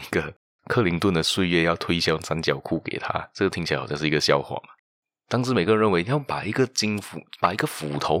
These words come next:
卖给总统，卖给小布什总统，是非常的一个匪夷所思，也是一个做不到的事情啊，没有人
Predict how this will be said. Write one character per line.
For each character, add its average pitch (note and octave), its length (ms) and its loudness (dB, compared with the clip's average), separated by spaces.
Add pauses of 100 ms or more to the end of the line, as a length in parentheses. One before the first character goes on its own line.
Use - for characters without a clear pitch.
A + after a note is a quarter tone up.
卖 E3 200 4
给 - 240 -4
总 E2 380 -6
统， D2+ 240 -4
卖 G#2 140 -2
给 C#2 160 -2
小 C2 260 0
布 A#2+ 240 2
什 E2+ 240 2
总 D#2 240 -2
统， D2 220 -8
是 G2+ 140 -2
非 F2 200 0
常 D#2 220 0
的 D#2+ 100 0
一 D#2+ 100 0
个 E2+ 120 0
匪 D#2 180 -4
夷 D#2 160 -4
所 D2 220 0
思， D2+ 160 -2
也 C#2 80 -4
是 F2 100 -4
一 F#2 40 -4
个 F#2+ 100 0
做 - 180 0
不 A2+ 120 -2
到 G#2+ 100 4
的 F2+ 60 -2
事 A2 160 -2
情 D#2+ 200 0
啊， C#2 200 -8
没 A2+ 80 -4
有 G#2+ 100 -2
人 D#2+ 100 -2